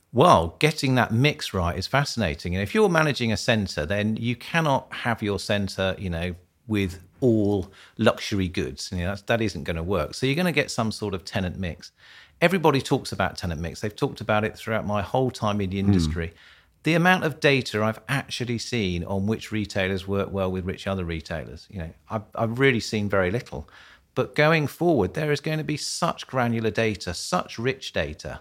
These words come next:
Speaker 1: and we've got such powerful analytical tools now that we're actually gonna be able to analyse these turnover trends and really think about, well, okay, well, what retailers do work well with what other retailers?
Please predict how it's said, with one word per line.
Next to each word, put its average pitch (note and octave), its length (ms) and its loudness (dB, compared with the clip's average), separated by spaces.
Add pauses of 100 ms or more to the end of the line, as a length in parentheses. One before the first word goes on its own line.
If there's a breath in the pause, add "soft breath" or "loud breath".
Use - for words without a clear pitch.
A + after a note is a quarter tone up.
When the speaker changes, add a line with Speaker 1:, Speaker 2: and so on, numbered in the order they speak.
Speaker 1:
and G#2+ 120 -2
we've B2+ 100 -2
got - 180 -4
such - 280 -4
powerful A2+ 500 0
analytical A2 520 -2
tools D#3+ 440 0
now C#2+ 320 -6 (400 soft breath)
that C3+ 120 2
we're C#3 120 6
actually B2 280 2
gonna A#2+ 180 4
be A2+ 100 4
able A2+ 200 4
to A2 160 0
analyse G#2+ 640 4
these F2+ 160 -2
turnover F2 480 -2
trends E2 500 -6 (300 loud breath)
and A#2+ 280 2
really F#3+ 340 6
think F#2+ 300 0
about, F2 360 0
well, A#2+ 160 -8
okay, F2 320 -4
well, A#2+ 160 -2
what D#3 200 -2
retailers A2 540 0
do G2+ 240 -4
work F#2+ 240 0
well F#2 480 -2
with F#2+ 140 -8
what G2+ 140 0
other C#3 180 0
retailers? D#2 680 -8